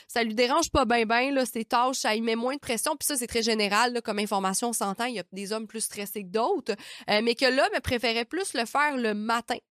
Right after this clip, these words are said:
Hein ? Euh, contrairement que les femmes, c'est plus le soir. Puis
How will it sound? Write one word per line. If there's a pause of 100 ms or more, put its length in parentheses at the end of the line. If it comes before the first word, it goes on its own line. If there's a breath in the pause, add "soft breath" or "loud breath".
(100)
Hein ? (320 loud breath)
Euh,
contrairement
que
les
femmes,
c'est
plus
le
soir.
Puis